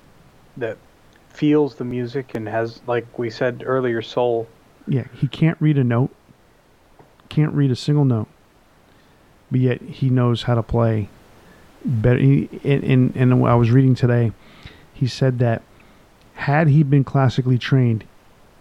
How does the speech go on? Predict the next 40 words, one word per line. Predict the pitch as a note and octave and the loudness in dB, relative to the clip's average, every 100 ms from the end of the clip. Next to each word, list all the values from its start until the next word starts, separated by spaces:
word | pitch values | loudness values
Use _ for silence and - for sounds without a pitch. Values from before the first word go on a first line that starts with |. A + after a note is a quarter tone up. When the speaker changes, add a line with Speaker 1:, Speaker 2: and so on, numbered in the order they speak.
| - | -20
Speaker 2:
he | - - | -6 0
would | C#3 B2+ A#2+ | 2 2 2
not | B2+ B2 - - | 2 2 -2 -4
play | B2+ C3 A#2 | 0 2 2
the | A2+ | 0
way | A2 A#2 | 0 0
he | G#2+ A#2+ | 0 -2
plays | A#2 A2+ G#2+ | -2 -2 -2
today, | - A2 A2 G2 - - - - - | -4 -4 -4 -4 -10 -20 -20 -18 -6
or | A2+ | -4
the | A2 A2 | -4 -4
way | A#2 A2 | -2 -2
he | A2 | -4
plays | - B2+ A#2+ A#2 G#2 | -2 0 2 0 -2
in | A2 | -2
general, | A#2 A#2 G#2+ G2 - - - - | 0 0 -2 -4 -12 -20 -20 -8
because | B2+ - - B2 A2 - - - | -6 -4 0 2 0 -4 -12 -6
it | B2+ | -2
would | C3 | 0
have | A#2 A2 - | -2 -4 -2
altered | A#2+ A#2+ - A#2+ | 0 0 0 0
his | G2 A2+ - | 0 -2 -2
thought | - C3 - | -2 -2 -4
process. | A2 G2+ A2 G#2+ - - - - _ - - - - | -10 -8 -10 -10 -16 -20 -20 -20 _ -20 -20 -20 -10
Speaker 1:
Yeah. | B2+ B2 A#2 - - - | -2 -2 -2 -10 -20 -8
Speaker 2:
And | F#3+ B2 | -4 -2
so | - | 0
that, | A#2+ - | -2 -2
you | - - C#3 | -8 -6 -2
know, | A#2+ | -2
thank | - D#3+ D#3 | 2 2 4
God | D#3 D3 | 2 2
for | C3 | 2
not | B2+ | 0
being | A#2+ A#2+ | 0 -2
trained | - A2 G#2 - - - | -2 -4 -6 -12 -16 -4
in | C3 | 0
this | A#2+ | 0
particular | - B2 A#2+ - A2+ | -2 -4 -6 -4 -6
case, | - A#2 - | -6 -8 -10